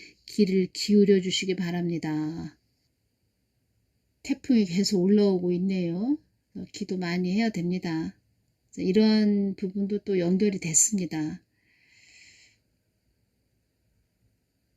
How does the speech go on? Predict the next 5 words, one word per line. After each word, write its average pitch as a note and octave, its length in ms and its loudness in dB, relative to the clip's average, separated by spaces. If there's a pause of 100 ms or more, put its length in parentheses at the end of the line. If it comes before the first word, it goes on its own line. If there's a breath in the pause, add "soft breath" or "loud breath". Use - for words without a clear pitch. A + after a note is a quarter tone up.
(960)
자, F#3+ 160 -6
끊임이 F4+ 380 6
없네요. G#3 800 2 (240)
아, F#3 520 -8
중보기도, F#3+ 1080 0